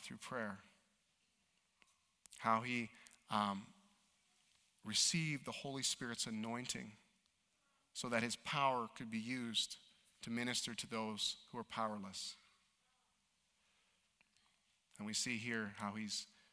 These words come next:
creating a family for himself. And his invitation is for each one of us.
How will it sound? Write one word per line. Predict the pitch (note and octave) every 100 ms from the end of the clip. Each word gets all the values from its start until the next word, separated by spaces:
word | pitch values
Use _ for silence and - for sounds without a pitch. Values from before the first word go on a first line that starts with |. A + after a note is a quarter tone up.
| - _ _ _ _ _ _ _ _
creating | - B2+ A#2+ A2+ A2+
a |
family | G#2 G#2 G2+ G#2
for | - A2+
himself. | G#2 - - - - - _ _ _ _ _ _ _ _ _ -
And | B2+
his | D#3 F3
invitation | F#3+ F3 F#3 F#3 F#3
is | E3
for | -
each | E3+ -
one | E3
of | E3
us. | B2 - -